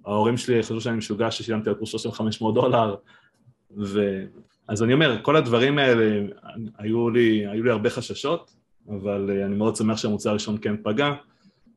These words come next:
ואז כשנכשלתי עם שלושה מוצרים, אז הבנתי שאני עושה משהו לא,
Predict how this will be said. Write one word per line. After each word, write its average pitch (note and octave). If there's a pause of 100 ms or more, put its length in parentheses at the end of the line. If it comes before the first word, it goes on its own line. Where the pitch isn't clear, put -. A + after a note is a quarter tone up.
(160)
ואז A2+
כשנכשלתי C3
עם B2+
שלושה C3+
מוצרים, F3
אז A2+
הבנתי A#2
שאני A#2
עושה G#2
משהו G#2+
לא, G2+